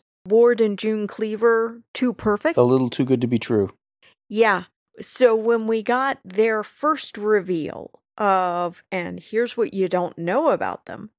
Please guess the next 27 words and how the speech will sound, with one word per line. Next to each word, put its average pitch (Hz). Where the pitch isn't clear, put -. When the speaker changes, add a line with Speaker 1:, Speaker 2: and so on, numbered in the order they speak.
Speaker 1:
I 202
Speaker 2:
Yeah. 208
Speaker 1:
was 196
like, 196
"You 240
know, 262
that's 233
funny," 254
because 202
there 220
was 202
something 269
about 196
the 202
way, 202
especially 202
their 165
household 165
was 175
running, 165
that 240
was 226
like, 233
"This 240
almost 294
feels 220
like 190